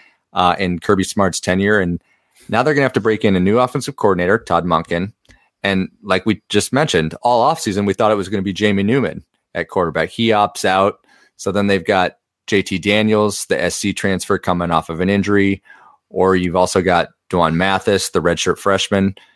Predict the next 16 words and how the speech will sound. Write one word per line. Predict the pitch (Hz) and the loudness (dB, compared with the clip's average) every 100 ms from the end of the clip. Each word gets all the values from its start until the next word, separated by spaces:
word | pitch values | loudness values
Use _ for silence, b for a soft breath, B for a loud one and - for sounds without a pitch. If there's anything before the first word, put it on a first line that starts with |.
| b b | b b
Reports | 92 - 127 123 | -8 0 0 2
are | 113 | 2
he's | 92 107 - | 2 0 0
been | 98 92 | -2 0
looking | 98 90 85 | -2 -2 -6
great | 92 90 110 - | 0 0 0 -2
and, | 82 80 76 - | -6 -6 -8 -8
and | 80 76 - | -6 -6 -4
solid, | 92 90 113 113 98 | 2 4 2 0 -2
but | 90 | -2
again, | 87 110 | 0 -2
he's, | 113 - - | -2 -6 -8
he's | - 90 | -8 -6
gonna | - 92 | -2 -2
be | 82 87 | 0 -2
a | 82 | -2